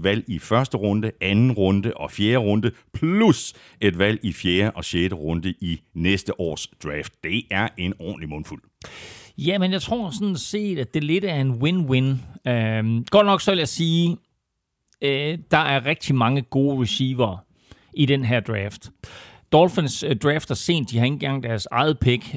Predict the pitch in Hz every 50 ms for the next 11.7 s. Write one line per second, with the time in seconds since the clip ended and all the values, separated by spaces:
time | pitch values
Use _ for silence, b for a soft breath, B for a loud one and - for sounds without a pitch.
0 | - - 123 123 123 - 120 123 135 139 117 117 120 104 - 120 123 120 - -
1 | 127 117 123 123 113 - 131 127 - 120 98 87 127 117 110 107 110 113 139 160
2 | 151 131 110 113 110 101 113 117 113 - 131 135 - - 131 131 - - 131 107
3 | 98 101 - 120 117 113 107 - 113 104 92 110 120 127 131 117 - 120 98 -
4 | 120 123 117 - 110 - - 127 117 107 - - 123 127 131 135 - - - B
5 | B B B B B B B - 123 117 113 110 107 104 104 104 101 101 101 110
6 | - - 110 117 110 107 110 113 117 120 120 113 110 104 - 123 123 113 110 117
7 | 117 127 131 123 110 104 - - - - 120 113 107 110 110 - 120 117 117 117
8 | 110 107 104 - 135 139 - - - 120 117 110 104 104 98 - 107 113 120 135
9 | 147 135 113 - - 127 131 117 95 127 117 110 101 95 107 113 120 120 110 -
10 | 117 101 117 104 123 120 117 120 - - 110 101 117 107 113 113 - - 156 139
11 | 110 107 - 131 117 131 - - 101 104 113 113 107 107